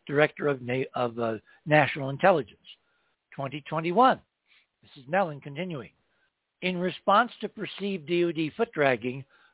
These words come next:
Congress goes further, demanding D O D provide additional information and, among other things, prepare a U A P science report and a U A P collection plan.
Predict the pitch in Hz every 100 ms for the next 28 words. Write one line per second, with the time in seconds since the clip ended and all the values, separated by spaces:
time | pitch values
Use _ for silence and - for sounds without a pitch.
0 | - 196 190 170 160 - 165 160 - -
1 | 208 226 139 92 104 _ _ _ _ -
2 | 127 156 185 190 190 170 180 180 175 143
3 | 160 156 156 139 147 151 139 143 123 _
4 | _ _ 147 120 190 185 196 202 196 156
5 | 175 143 131 - 139 139 - _ _ 151
6 | 160 160 160 214 220 - 139 131 139 -
7 | _ _ - 156 - 170 160 147 143 175
8 | 220 190 180 175 170 160 - _ _ -
9 | 208 214 - 151 - 135 139 - _ _
10 | _ 151 156 160 160 190 180 175 - 160
11 | 160 - _ - 190 233 - 160 127 -
12 | 143 98